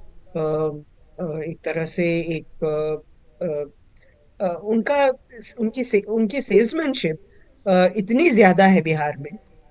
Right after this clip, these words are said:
कि, अ, बाकी चीजें अब gone हो जाती है। अ, आने वाले समय में, अ, राज्य सरकार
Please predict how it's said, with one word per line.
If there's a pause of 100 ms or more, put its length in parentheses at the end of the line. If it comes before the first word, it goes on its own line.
(120)
कि,
अ, (920)
बाकी
चीजें
अब (220)
gone
हो
जाती
है। (480)
अ, (120)
आने
वाले
समय
में,
अ, (680)
राज्य
सरकार